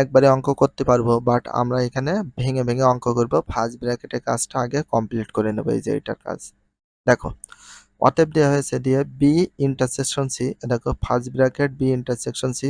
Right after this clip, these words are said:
ক্লোজ করে দিয়েছি ফার্স্ট ব্র্যাকেট দিয়ে, কারণ ফার্স্ট ব্র্যাকেটে কাজ করছে।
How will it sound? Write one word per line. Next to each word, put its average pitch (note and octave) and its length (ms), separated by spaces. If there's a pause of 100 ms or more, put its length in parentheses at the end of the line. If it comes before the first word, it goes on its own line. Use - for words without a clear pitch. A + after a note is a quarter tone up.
(100)
ক্লোজ A#2+ 300
করে A2+ 160
দিয়েছি A2+ 220
ফার্স্ট A2 220
ব্র্যাকেট G#2+ 300
দিয়ে, A2 140 (300)
কারণ C#3+ 240
ফার্স্ট C#3+ 220
ব্র্যাকেটে C#3 360 (100)
কাজ C3 100 (120)
করছে। B2 260